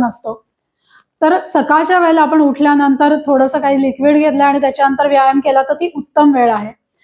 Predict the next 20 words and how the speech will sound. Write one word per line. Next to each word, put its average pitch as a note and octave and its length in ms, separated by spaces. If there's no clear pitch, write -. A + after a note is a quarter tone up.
पण D4+ 120
ज्यांना D#4+ 240
सकाळी D#4+ 380
जमत E4 200
नाही D#4 140
ते D#4+ 100
संध्याकाळी C#4 500
करू C4+ 220
शकतात. B3+ 400
जेवण C#4+ 360
झाल्यानंतर D#4+ 540
एक D4+ 140
तीन D#4 220
तासानंतर C#4+ 760
व्यायाम B3+ 380
करायचा A#3 440
आहे, A3+ 240
त्याच्या C#4 280
आधी, D#4+ 460
अ, C4 80